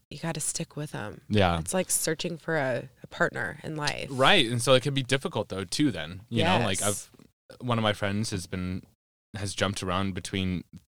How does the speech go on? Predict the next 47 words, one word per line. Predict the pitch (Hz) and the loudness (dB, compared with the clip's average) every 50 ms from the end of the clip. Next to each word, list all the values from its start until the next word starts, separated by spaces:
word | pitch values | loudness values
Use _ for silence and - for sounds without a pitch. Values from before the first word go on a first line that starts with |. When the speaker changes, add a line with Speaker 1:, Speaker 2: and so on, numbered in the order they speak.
| _ _ _ | _ _ _
Speaker 2:
therapists | - 98 98 107 - - 90 87 - - - - - - - | 0 2 4 2 2 0 -2 -4 -4 -8 -10 -10 -8 -8 -8
for | - - 92 90 87 | -6 -4 -4 -2 -2
a | 87 | -2
couple | - - 85 - 87 | -4 -6 -6 -6 -6
of | 82 | -6
years | 82 87 101 123 - - | -4 -4 -4 -4 -4 -6
now, | - 80 76 78 80 | -6 -6 -6 -4 -4
and | 80 85 | -6 -6
is | 87 - | -6 -6
just, | - 85 - - | -8 -8 -8 -8
like, | 82 82 - | -8 -8 -6
never | 87 82 80 80 80 | -6 -6 -4 -4 -6
really | 78 78 80 | -6 -8 -8
quite | - - 76 - - | -8 -10 -10 -8 -8
sure | - - - 85 85 85 | -8 -6 -4 -2 -2 -2
if | 80 - | -2 -4
they're | 76 73 | -6 -8
the | - 73 | -6 -6
right | 73 78 - - | -6 -8 -8 -10
one, | - - - - - - - _ - | -10 -10 -10 -10 -12 -14 -18 _ -8
you | 180 175 170 | -6 -4 -4
know? | 170 165 160 | -2 -4 -4
Speaker 1:
Mm-hmm. | 165 170 175 - - - - - - _ - | -6 -8 -10 -14 -20 -20 -20 -20 -20 _ -6
Speaker 2:
I | - 101 | -2 -2
think | 101 95 - | 0 0 0
she's | - 101 - | -2 -2 -2
landed | 98 90 92 92 | -2 -2 -2 -2
on | 87 82 82 85 | -2 -2 -2 -2
one | 87 85 82 82 73 | -2 -4 -4 -4 -4
now, | 78 90 87 85 82 | -2 0 0 0 0
but, | 76 - 65 71 | -2 -4 -6 -6
like, | 78 76 - | -8 -10 -10
so | - - 82 | -8 -8 -6
I'm | 80 82 - - _ - - _ _ _ | -6 -6 -10 -12 _ -20 -20 _ _ _
grateful | - 92 85 - 98 87 | -8 -8 -8 -6 -8 -8
for | - 87 80 | -8 -8 -8
her | 85 82 | -8 -8
for | - - 82 | -10 -8 -4
that, | 76 80 82 80 76 76 - | 0 2 2 2 2 0 -4
but | - 73 - - _ _ _ _ _ _ _ _ _ _ _ _ _ _ _ _ _ _ _ _ _ _ _ _ _ _ _ _ - | -8 -12 -12 -14 _ _ _ _ _ _ _ _ _ _ _ _ _ _ _ _ _ _ _ _ _ _ _ _ _ _ _ _ -8
I | 90 85 | -6 -6
don't | 82 87 | -4 -4
know. | 92 95 85 76 - - - - | -6 -6 -8 -10 -12 -16 -18 -14
It's | - - | -12 -8
hard. | - 92 95 90 85 - | -6 -4 -4 -4 -6 -8
It's | - - - | -12 -14 -12
tough. | - 85 82 82 - - | -10 -10 -10 -10 -14 -20